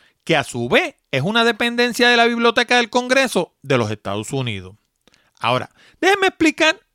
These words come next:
lo que es un medio tangible. Un medio tangible es cualquier cosa física en la que usted deposite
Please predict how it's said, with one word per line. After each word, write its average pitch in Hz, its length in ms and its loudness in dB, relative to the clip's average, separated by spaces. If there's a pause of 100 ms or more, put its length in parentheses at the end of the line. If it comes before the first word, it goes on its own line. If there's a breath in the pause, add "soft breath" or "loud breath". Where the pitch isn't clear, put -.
(160)
lo 131 220 -4
que - 80 -8
es 110 60 -4
un 143 160 -4
medio 160 280 0
tangible. 123 600 -4 (1000 soft breath)
Un 285 100 -6
medio 370 240 2
tangible 285 680 0 (160)
es 190 100 -4
cualquier 254 580 0
cosa 262 480 0 (300)
física 196 840 0
en 120 160 -4
la 107 120 -4
que - 100 -14
usted 196 240 -2
deposite 247 720 0